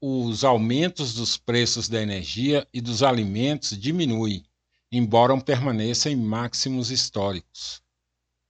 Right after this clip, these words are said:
tendo atingido mais de sete por cento em média em dois mil e vinte e dois.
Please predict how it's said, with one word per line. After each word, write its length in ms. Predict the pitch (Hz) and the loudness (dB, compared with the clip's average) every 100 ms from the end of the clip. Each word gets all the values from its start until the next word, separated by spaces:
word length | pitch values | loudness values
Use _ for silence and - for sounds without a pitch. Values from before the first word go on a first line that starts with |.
| _ _ _ - | _ _ _ 2
tendo 300 | 180 190 175 | 2 4 2
atingido 640 | - 156 120 120 139 139 | 0 0 0 0 0 2
mais 340 | 113 123 139 | 2 4 2
de 140 | 131 139 | 0 -2
sete 460 | - - 180 175 | 0 2 2 0
por 160 | - 139 | -6 -4
cento 320 | - 127 127 | -2 -2 -2
em 80 | 151 | -2
média 400 | 113 107 120 123 | -2 -2 -2 -2
em 40 | |
dois 240 | 110 104 98 | -4 -4 -6
mil 160 | 110 | -6
e 60 | 120 | -6
vinte 220 | 135 - | -8 -10
e 20 | |
dois. 500 | 110 95 175 - - | -10 -10 -8 -10 -12